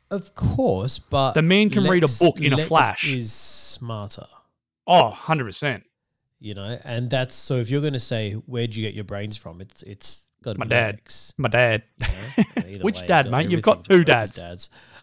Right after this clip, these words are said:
Speaker 1: Um,
Speaker 2: <laughs>
Speaker 1: now, what they did in the third ep for Connor is something that, it's a trope that I've seen done before, and I reckon it was really subtle in this one. But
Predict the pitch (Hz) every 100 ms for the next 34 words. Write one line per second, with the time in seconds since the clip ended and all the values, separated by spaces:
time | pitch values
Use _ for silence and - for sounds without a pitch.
0 | _ 107 120 120 117 135 - 202 156 143
1 | 139 135 131 120 - _ _ _ _ _
2 | _ _ _ _ 262 151 160 165 143 139
3 | 127 107 117 123 117 - - - 113 110
4 | 101 - 101 101 95 92 - - 117 123
5 | - - 135 131 - - 90 92 - 107
6 | 101 95 92 - 117 101 90 95 101 117
7 | 120 104 - 107 101 95 - 98 104 120
8 | 120 127 180 220 - _ _ _ _ _
9 | _ _ _ 131 120 -